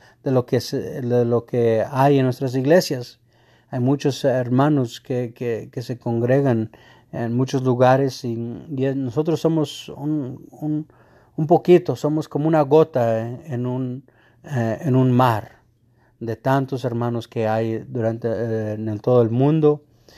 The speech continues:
y nosotros podemos, eh, juntarnos, eh, como compañerismo Bernabé. Y hermanos, queremos, eh, hacer nosotros, eh,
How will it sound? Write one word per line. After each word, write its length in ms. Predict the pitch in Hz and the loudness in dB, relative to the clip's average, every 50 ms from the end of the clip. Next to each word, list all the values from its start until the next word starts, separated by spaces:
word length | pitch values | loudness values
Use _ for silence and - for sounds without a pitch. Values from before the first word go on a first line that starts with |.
| - _ _ - - | -20 _ _ -12 -6
y 80 | 123 | -4
nosotros 520 | 120 120 - - 131 123 127 - 127 117 - | -4 -4 -2 -2 -2 -2 -2 -4 -6 -6 -4
podemos, 500 | _ 127 120 117 120 120 117 110 - - | _ -2 -2 0 -2 -2 -4 -4 -6 -6
eh, 300 | - 113 107 107 110 110 107 98 - | -6 -4 -4 -4 -4 -6 -8 -12 -14
juntarnos, 840 | - - 127 120 117 - 139 143 143 143 143 143 139 131 - - - - _ _ _ _ _ _ _ _ - | -10 -6 -4 -2 2 4 6 6 6 4 2 0 -2 -6 -10 -18 -20 -20 _ _ _ _ _ _ _ _ -10
eh, 140 | 123 110 - | -10 -10 -8
como 240 | - 117 110 113 - | -8 -6 -6 -6 -4
compañerismo 680 | - 113 107 113 110 110 110 120 123 117 120 120 113 | -4 -2 0 0 2 2 2 2 2 2 0 0 2
Bernabé. 720 | 110 113 110 110 110 107 110 123 127 131 135 135 131 - _ _ _ - - _ _ _ - | 2 0 0 2 0 0 2 2 2 2 2 0 -2 -6 _ _ _ -20 -20 _ _ _ -8
Y 40 | 127 | -4
hermanos, 380 | 117 113 123 127 131 123 - | -2 0 2 2 2 0 0
queremos, 480 | - 123 123 123 127 131 127 123 - - | 0 0 0 2 0 -2 -2 -4 -4 -4
eh, 140 | 127 113 107 104 104 104 - _ _ _ _ _ _ _ _ _ _ _ _ _ _ _ | -4 -2 -2 -4 -8 -12 -16 _ _ _ _ _ _ _ _ _ _ _ _ _ _ _
hacer 580 | - - 127 - - - 139 135 143 160 151 143 | -4 -4 -2 -2 -2 0 4 4 4 4 4 0
nosotros, 720 | - 151 127 - - 143 151 - 139 139 131 120 - - _ - - - - - _ _ - | -4 -6 -4 0 0 0 0 0 0 -2 -2 -4 -6 -12 _ -20 -20 -20 -20 -20 _ _ -4
eh, 220 | 131 120 117 113 | -2 0 0 -2